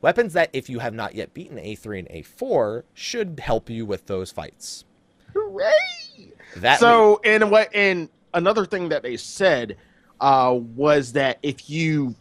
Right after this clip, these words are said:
Speaker 2: already completed Savage,
Speaker 1: Yeah, but we
Speaker 2: you should
Speaker 1: knew
Speaker 2: have an easy time with this.
Speaker 1: We knew that, though.
Speaker 2: But, yeah, we, anyone gets that. If you, if you already cleared Savage, you should be able to do any goddamn thing in the game. Let's be honest with that. Uh, so that's kind of a vague statement.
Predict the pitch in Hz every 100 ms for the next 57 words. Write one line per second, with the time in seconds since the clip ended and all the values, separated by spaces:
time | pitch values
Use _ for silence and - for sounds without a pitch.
0 | _ - 147 147 123 113 - 302 339 240
1 | - 151 139 127 123 - - _ 254 240
2 | 220 233 330 330 294 254 190 220 185 180
3 | 220 175 160 123 - - 427 165 95 92
4 | 85 87 87 - 78 90 90 87 247 247
5 | - 311 294 240 294 339 _ _ _ _
6 | _ _ _ _ - 370 427 330 233 160
7 | 202 - 185 - 254 403 415 254 226 381
8 | - - 285 269 202 285 202 294 311 269
9 | 220 480 494 294 269 247 220 202 254 233
10 | - 339 359 208 202 190 190 185 185 170
11 | 160 147 151 117 _ _ _ _ _ _
12 | _ _ _ _ _ _ _ 254 _ 269
13 | - - 254 277 254 254 185 156 151 135
14 | 202 - 240 277 - 320 233 180 131 165
15 | 185 160 - 180 185 - 87